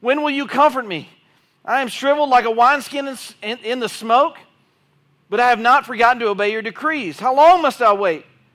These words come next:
When will you punish those who persecute me? You see the struggle going on here, man. I'm trying, God, I'm trying. You throw me a lifeline. They keep trying to pull me back. I'm trying, God. When's it gonna happen? These arrogant people who hate your instructions have dug deep pits to trap me.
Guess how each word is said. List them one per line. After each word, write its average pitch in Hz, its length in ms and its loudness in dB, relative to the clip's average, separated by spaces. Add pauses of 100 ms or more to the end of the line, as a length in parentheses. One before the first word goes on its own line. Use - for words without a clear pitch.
(340)
When 349 200 -2
will 349 100 0
you 302 120 -2
punish 285 460 2
those 202 240 0
who 196 100 -10
persecute 202 480 -6
me? 240 120 -10
You 311 60 -10
see 339 200 -6
the 240 100 -6
struggle 262 540 2
going 220 240 -2
on 208 160 0
here, 202 160 -6
man. 254 260 -4 (380)
I'm 262 160 -6
trying, 269 560 -6
God, 285 200 -6
I'm 262 120 -6
trying. 294 400 2
You 240 100 -10
throw 285 180 2
me 294 120 0
a 269 60 2
lifeline. 254 360 2
They 254 100 -2
keep 311 200 -16
trying 294 220 0
to 262 60 -4
pull 302 200 -4
me 302 100 -6
back. 269 320 2 (220)
I'm 190 160 0
trying, 262 420 -2
God. 226 400 2 (840)
When's 302 220 -6
it 311 80 -6
gonna 311 220 0
happen? 226 480 -2 (720)
These 226 160 -10
arrogant 285 400 2
people 285 300 -2
who 262 140 -2
hate 247 280 0
your 285 100 -6
instructions 247 540 -2
have 185 180 -6
dug 233 220 0 (260)
deep 277 300 -4
pits 294 360 -6
to 196 100 -12
trap 190 380 0
me. 139 180 -16